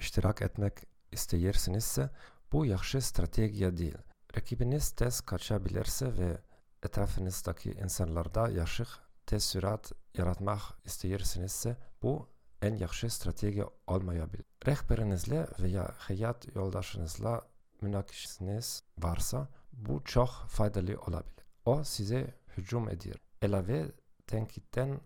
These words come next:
kaçmaya çalışmak evezine, diğerini size karşı akla sığmaz, bütün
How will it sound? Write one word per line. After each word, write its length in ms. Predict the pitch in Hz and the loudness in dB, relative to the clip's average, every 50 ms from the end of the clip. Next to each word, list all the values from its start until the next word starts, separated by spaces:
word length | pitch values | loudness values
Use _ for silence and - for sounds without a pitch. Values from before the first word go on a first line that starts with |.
| - _ - - | -16 _ -20 -8
kaçmaya 720 | - - 107 - - - 101 92 87 82 110 123 - - - - - - _ - - | -2 -2 -2 -2 -4 -6 -4 -4 -2 -2 -2 -4 -4 -6 -10 -14 -20 -20 _ -20 -12
çalışmak 560 | - - 92 95 95 - - 101 107 - - - - - - - - | -4 -2 -2 -2 -2 -2 -2 -4 -4 -4 -8 -16 -20 -20 -20 -12 -6
evezine, 560 | - 90 92 90 85 90 87 90 98 113 143 139 - - - - - - - - | -4 -2 0 0 0 -2 -4 -2 -2 -2 -2 -4 -6 -12 -20 -20 -20 -14 -8 -6
diğerini 580 | 113 104 - 135 151 - 113 101 104 127 156 - - - _ _ _ _ - - | -4 0 2 2 4 2 2 2 2 0 0 -2 -6 -12 _ _ _ _ -10 -6
size 520 | - - - 104 92 101 110 120 123 123 | -4 -2 -2 0 0 2 2 0 0 0
karşı 500 | - 104 87 - - - 120 117 - - - - - - - - _ - | -2 -2 -2 -2 -2 -2 -2 -2 -4 -6 -10 -14 -20 -20 -20 -10 _ 0
akla 300 | 107 107 110 104 98 92 | 0 2 2 2 0 0
sığmaz, 640 | - - 101 - - - 110 127 139 135 - - - - - - - - | 0 -2 -2 -2 -2 -2 0 0 0 -2 -6 -10 -12 -14 -20 -8 -2 -2
bütün 440 | 104 - - 135 135 135 135 135 | -2 0 0 0 0 0 -2 -6